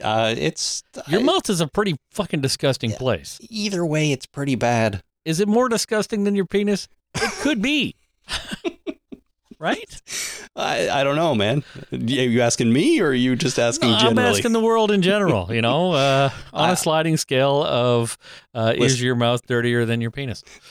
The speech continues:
Speaker 1: <laughs> Listen, most of the time when a question comes up on this podcast, I love to get answers from listeners.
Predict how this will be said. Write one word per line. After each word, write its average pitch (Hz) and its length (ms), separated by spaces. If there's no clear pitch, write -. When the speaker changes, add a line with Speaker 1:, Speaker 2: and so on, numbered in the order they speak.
Speaker 1:
<laughs> - 480
Listen, 123 300
most 151 280
of 262 100
the 202 80
time 92 420
when 98 120
a 95 60
question 95 400
comes 90 240
up 90 160
on 87 140
this 85 120
podcast, 87 640
I 110 80
love 104 300
to 101 60
get 98 220
answers 110 340
from 87 160
listeners. 85 500